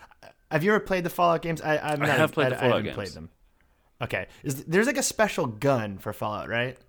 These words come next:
Speaker 2: There are many special guns for Fallout.
Speaker 1: Okay, well, apparently you can buy a hard copy of Fallout Equestria with, like, a custom pony s-, uh, mi-, gun,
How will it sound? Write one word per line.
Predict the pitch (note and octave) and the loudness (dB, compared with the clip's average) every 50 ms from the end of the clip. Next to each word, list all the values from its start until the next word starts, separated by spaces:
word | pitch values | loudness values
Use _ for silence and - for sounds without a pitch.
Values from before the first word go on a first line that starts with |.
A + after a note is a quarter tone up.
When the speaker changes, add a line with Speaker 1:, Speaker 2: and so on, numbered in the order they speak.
| _ _ _ - | _ _ _ -2
Speaker 2:
There | F#2+ F2+ | -2 -2
are | |
many | F2 E2+ G2 C#3+ | -2 -2 -4 -4
special | E3 - - D#2 - D2+ | -4 -4 -6 -10 -10 -10
guns | D2 D2+ D2 C#2+ - | -8 -8 -8 -8 -10
for | - | -14
Fallout. | - - G2 F2 E2+ D#2 C#2 - - _ - - - | -8 -4 -2 0 0 -2 -4 -6 -12 _ -12 -2 2
Speaker 1:
Okay, | D3+ C#3 D#3+ C3+ B2+ | 2 2 4 2 2
well, | B2+ C#3 | 4 4
apparently | D3+ D3+ G#3 A#3 B3 A#3+ G3+ F#3+ | 4 4 6 4 4 4 4 4
you | F#3+ F#3 | 4 4
can | F3+ G3+ F#3 D#3+ | 4 4 2 4
buy | C#3+ C#3+ C#3+ D3 C#3+ C#3+ C#3 C3+ C3 C3 - - - - - - - _ - - | 4 4 4 6 6 4 4 2 0 -2 -6 -12 -20 -20 -20 -20 -20 _ -8 -2
a | D3 D3 D3 C#3+ C#3+ C#3+ C#3 C#3 | 2 4 4 4 4 4 2 2
hard | C#3 - E3+ E3+ E3 D#3+ | 4 6 6 6 6 4
copy | - E3+ D#3 D3 D3 D3+ D3 C#3 C3+ C3 B2+ A#2+ - - - - - - | 4 4 4 4 4 2 -2 -2 0 0 -2 -4 -6 -10 -20 -20 -10 -2
of | - C#3 C3+ - | 2 2 2 2
Fallout | - F3+ D#3 C#3+ C#3+ C3+ | 4 4 4 4 4 0
Equestria | C3 - - D#3+ C#3+ - - - C#3+ C3+ B2+ A#2+ A#2 A2+ A2 A2 A2+ - - - - - - - - - - | 0 0 0 0 0 0 -2 -4 -2 -2 0 0 0 0 0 -2 -4 -8 -16 -20 -20 -20 -20 -20 -18 -10 -6
with, | B2 C3 D3+ D#3+ D3+ - - | 0 4 4 4 4 2 0
like, | D3+ D3 C#3 C3+ - - | 0 0 0 0 -2 -4
a | C3+ | -6
custom | B2+ - - - D#3 D3+ - - - D3 C3+ B2+ B2 B2 A#2+ A2+ - - - - - - - - - - | -6 -2 2 2 2 2 0 -2 0 0 2 2 2 2 0 -2 -4 -8 -20 -20 -20 -20 -20 -18 -14 -6
pony | - D#3+ E3 D#3 D3+ D3+ C#3+ C#3 B2 | 0 2 2 2 2 2 0 0 -2
s-, | - - - - - - - - - - - - - - - - - - - - - - - - | -2 -4 -8 -8 -12 -20 -20 -20 -20 -20 -20 -20 -20 -20 -20 -20 -20 -20 -20 -20 -20 -20 -16 -10
uh, | C3 C3 B2 A#2+ A#2 A#2 A2+ | -8 -6 -4 -2 -2 -2 -2
mi-, | A#2 A#2+ B2 - - B2+ A#2 | 0 -2 -2 -2 -6 -8 -2
gun, | G2+ C3+ B2+ A#2+ G#2 F2+ F2 | 2 2 2 2 0 -6 -10